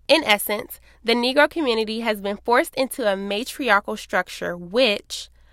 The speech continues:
because it is so out of line with the rest of the American society, seriously retards the progress of the group as a whole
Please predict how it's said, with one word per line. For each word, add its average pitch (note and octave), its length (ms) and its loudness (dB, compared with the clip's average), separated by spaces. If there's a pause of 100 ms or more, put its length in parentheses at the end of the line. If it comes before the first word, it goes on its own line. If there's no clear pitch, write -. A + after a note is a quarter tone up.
(280)
because C4 460 0
it A3 80 -2
is G3+ 100 -6
so D4 380 2
out G#3 160 6
of G3 80 -2
line F#3 320 2
with - 180 -12
the F#3+ 100 -6
rest G3+ 300 -4
of A3 80 -8
the F#3 100 -4
American F3 400 -4
society, E3+ 760 -6
seriously C#4 680 -4
retards G3 600 -2
the G#3 100 -12
progress A3+ 640 0
of F#3 160 -8
the G3+ 80 -10
group F3+ 280 -8
as E3+ 180 -4
a F#3 80 -6
whole F#3 440 -4